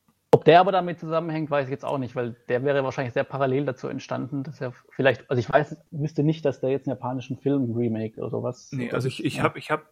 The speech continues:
Speaker 2: ähm, den ja-, italienischen Sehnsucht auch mal gesehen. Ähm,
Speaker 1: Okay.
Speaker 2: also das ist auch so ein Liebesmelodrama über zwei, die wollen, aber nicht dürfen, aus welchen Gründen auch immer. Aber ich glaube, da hören, dann hören die Ähnlichkeiten auch auf.
Speaker 1: Okay.
Speaker 2: So,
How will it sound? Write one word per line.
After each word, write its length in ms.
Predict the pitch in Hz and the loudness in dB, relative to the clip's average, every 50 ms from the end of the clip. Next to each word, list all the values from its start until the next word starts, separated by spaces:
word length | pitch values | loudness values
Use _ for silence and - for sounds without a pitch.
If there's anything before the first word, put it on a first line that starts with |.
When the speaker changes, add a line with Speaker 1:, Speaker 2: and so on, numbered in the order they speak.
| _ - | _ -4
Speaker 2:
ähm, 520 | 143 143 143 143 139 143 139 135 135 127 | -2 0 0 0 -2 -2 -4 -6 -6 -4
den 240 | 143 143 143 143 143 | -2 0 2 2 2
ja-, 200 | 139 139 139 - | 2 2 0 0
italienischen 800 | - 147 139 - 143 131 131 143 143 143 143 - 147 139 135 131 | -2 -4 -2 -2 -2 -2 0 0 0 -2 -2 -2 -2 -2 -2 -2
Sehnsucht 380 | 120 131 131 131 127 117 - - | -2 -2 -2 -4 -4 -8 -8 -6
auch 140 | 143 131 - | -6 -6 -4
mal 160 | 135 127 117 | -4 -4 -4
gesehen. 540 | 123 117 113 117 117 113 117 113 117 113 - | -6 -6 -4 -2 -2 0 0 0 -2 -4 -4
Ähm, 360 | 120 120 120 120 120 117 120 123 | -4 -6 -4 -4 -4 -4 -2 -2
Speaker 1:
Okay. 260 | 147 - - 123 113 - - - _ _ _ _ _ _ _ _ _ _ _ _ _ _ _ - | 0 2 2 2 2 2 -4 -16 _ _ _ _ _ _ _ _ _ _ _ _ _ _ _ -6
Speaker 2:
also 160 | 147 131 123 | -4 -2 -2
das 140 | 131 135 139 | -2 -2 -2
ist 140 | 127 - | -4 0
auch 220 | - 127 147 156 147 | 2 4 4 4 2
so 100 | - 147 | 2 0
ein 100 | 143 143 | 2 2
Liebesmelodrama 920 | 135 135 151 156 160 - - 151 147 151 143 - - 151 151 151 151 151 139 | 2 0 0 -2 -2 -2 -2 -2 -2 -2 -2 -4 -2 -2 -2 0 0 0 -2
über 360 | 127 127 131 123 127 123 117 | -2 -2 -2 -2 -2 -4 -6
zwei, 300 | - - - 127 123 127 | -10 -8 -4 -2 -2 0
die 360 | 127 127 127 123 123 123 117 - - | 0 -2 -4 -4 -4 -6 -8 -10 -14
wollen, 460 | - - 113 123 127 151 156 156 - | -14 -4 0 2 2 2 2 2 0
aber 160 | - 123 131 | -2 -2 -2
nicht 200 | 131 127 - - | -2 -2 -4 -2
dürfen, 340 | - 139 147 165 156 - 165 | -2 -2 0 0 -2 -4 -4
aus 120 | 143 123 120 | -4 -4 -4
welchen 240 | 131 123 131 143 | -4 -4 -2 -2
Gründen 280 | 135 127 135 135 - 120 | -2 -2 -4 -4 -4 -4
auch 140 | 117 117 117 | -4 -4 -4
immer. 380 | 120 135 143 151 156 165 165 180 - | -2 -2 0 0 0 -2 -4 -6 -6
Aber 260 | 135 127 131 127 127 | -4 -2 -2 -2 -2
ich 80 | 120 | -2
glaube, 220 | - - 120 123 127 | -4 -4 -4 -2 -2
da 140 | 123 120 117 | -2 -4 -4
hören, 340 | - 135 131 135 135 - | -2 -4 -4 -4 -4 -6
dann 260 | - 127 127 131 120 123 | -6 -6 -6 -4 -4 -4
hören 160 | 131 127 123 | -4 -4 -4
die 140 | 120 123 123 | -6 -6 -4
Ähnlichkeiten 580 | 123 123 123 113 - - 123 123 - 120 117 | -4 -4 -6 -6 -8 -10 -12 -12 -10 -8 -8
auch 140 | 113 107 - | -8 -8 -8
auf. 360 | - 107 104 107 110 - - _ _ _ _ - - - | -6 -6 -6 -6 -8 -12 -20 _ _ _ _ -20 -20 -14
Speaker 1:
Okay. 200 | - - 135 120 - - _ _ _ _ | -12 -10 -10 -10 -12 -16 _ _ _ _
Speaker 2:
So, 260 | - 131 127 117 110 | -4 -2 -2 -2 -2